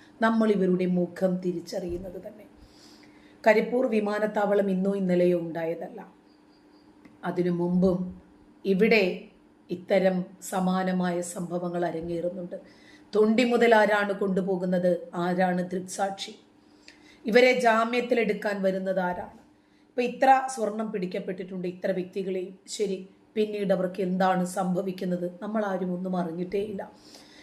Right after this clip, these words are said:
ഇവിടെ ധാരാളം കുഴൽപ്പണം വന്നിറങ്ങുന്നു.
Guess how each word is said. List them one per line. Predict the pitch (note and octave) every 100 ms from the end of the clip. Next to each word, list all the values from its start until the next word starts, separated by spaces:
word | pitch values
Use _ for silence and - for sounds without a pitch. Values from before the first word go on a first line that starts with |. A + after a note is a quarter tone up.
| -
ഇവിടെ | G#3+ B3
ധാരാളം | G#3+ G#3+ G#3+ A3+ A3+ G#3+ G#3
കുഴൽപ്പണം | F#3+ F#3+ G3 G#3 G3+
വന്നിറങ്ങുന്നു. | F#3+ F#3 F3+ E3+ E3+ E3+ E3+